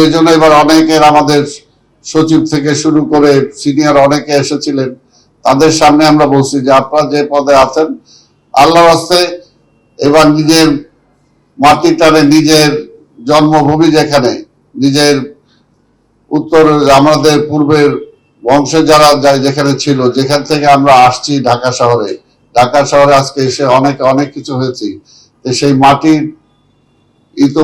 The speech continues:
ভুলে গেলে হবে না। তো সেখানকার জন্য আমাদের কিছু করতে হবে এবং সেটা আপ-, আপনারা অনেকেই ছিলেন, আপনারা দেখেছেন যে প্রায় সবাই একমত হয়েছে যে সেটা আমরা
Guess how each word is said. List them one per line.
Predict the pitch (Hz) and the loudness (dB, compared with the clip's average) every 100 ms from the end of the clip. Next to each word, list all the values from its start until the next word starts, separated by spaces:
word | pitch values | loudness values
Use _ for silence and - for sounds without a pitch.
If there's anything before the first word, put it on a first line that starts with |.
| 113 | 0
ভুলে | 127 143 143 | 2 2 2
গেলে | 139 | 2
হবে | 135 120 123 | 2 2 0
না। | - - _ _ _ _ _ 123 | -4 -16 _ _ _ _ _ -10
তো | 120 | -4
সেখানকার | 143 139 151 143 160 | -4 -2 -4 -2 -2
জন্য | 156 165 156 | 0 2 2
আমাদের | 139 143 151 160 - _ _ _ _ | 2 2 0 0 -4 _ _ _ _
কিছু | 143 143 139 | -8 -8 -4
করতে | 160 - 139 113 | -4 -2 0 0
হবে | - - - _ | -2 -10 -20 _
এবং | 113 120 | -10 -8
সেটা | 135 131 147 147 - _ _ _ _ _ _ | -6 -2 0 0 -6 _ _ _ _ _ _
আপ-, | 127 139 135 | -2 0 -2
আপনারা | 135 147 143 | 0 0 2
অনেকেই | 147 143 156 | 0 0 -2
ছিলেন, | - 143 139 139 127 | 0 -2 -2 -2 -2
আপনারা | 143 127 | -2 -4
দেখেছেন | 127 131 120 135 123 | -4 -6 -6 -6 -2
যে | 117 120 | -4 -2
প্রায় | 120 117 - | -2 -2 -2
সবাই | 131 139 135 | 2 2 2
একমত | 131 135 135 131 | -2 -4 -6 -4
হয়েছে | 127 123 117 107 - _ _ _ _ | -6 -4 -6 -10 -16 _ _ _ _
যে | 117 117 | -8 -6
সেটা | 123 131 | -2 0
আমরা | 123 | 0